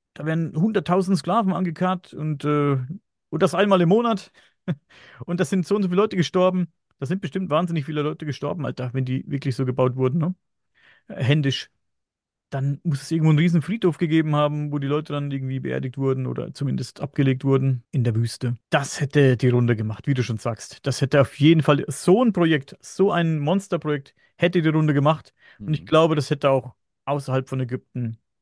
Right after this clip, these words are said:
Speaker 1: die Runde gemacht, denke ich mal. Das hätte sich sehr weit rumgesprochen. Und dann hätte es irgendjemand gegeben, wie diesen putzigen Opa da,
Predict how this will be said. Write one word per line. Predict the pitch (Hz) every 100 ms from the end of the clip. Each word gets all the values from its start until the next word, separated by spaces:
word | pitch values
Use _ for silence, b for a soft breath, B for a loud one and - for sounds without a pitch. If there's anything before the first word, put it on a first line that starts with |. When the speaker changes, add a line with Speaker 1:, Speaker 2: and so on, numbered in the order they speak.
| _ _ _ -
Speaker 1:
die |
Runde | 127 123 120
gemacht, | 110 113 - _
denke | 135 107
ich | -
mal. | 113 120 -
Das | 123 -
hätte | 131
sich | 127 123 - - _ _ _ _ _
sehr | - - 147 147 139
weit | 139 139
rumgesprochen. | 160 175 143 160 165
Und | 160
dann | 156
hätte | 208
es | 214 -
irgendjemand | 294 320 311 277 254
gegeben, | 220 262 226 185
wie |
diesen | 247 262 240 240 233 _ 233 _ _ 180
putzigen | 233 240 202
Opa | 165 - 165
da, | 156 196